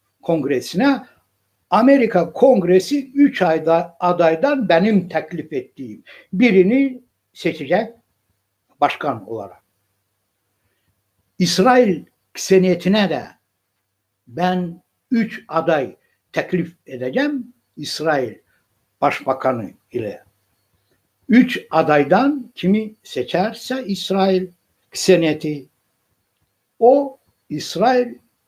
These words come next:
Başbakanı olabilir. Ve Rusya Gosduma, Rusya Duma'ya da ben üç aday teklif edeceğim.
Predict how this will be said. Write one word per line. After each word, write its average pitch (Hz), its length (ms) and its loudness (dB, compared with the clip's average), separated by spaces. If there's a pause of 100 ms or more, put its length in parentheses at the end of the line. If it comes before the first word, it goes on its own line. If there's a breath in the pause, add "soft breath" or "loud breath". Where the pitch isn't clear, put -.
(400)
Başbakanı 151 800 -4 (100)
olabilir. 117 600 -2 (840)
Ve 143 460 2 (1400)
Rusya 151 640 2 (400)
Gosduma, 131 960 0 (840)
Rusya 151 560 -2 (460 soft breath)
Duma'ya 139 460 2
da 208 360 -4 (280)
ben 180 300 0
üç - 360 -2
aday 147 380 -2
teklif 127 440 -10
edeceğim. 143 680 -8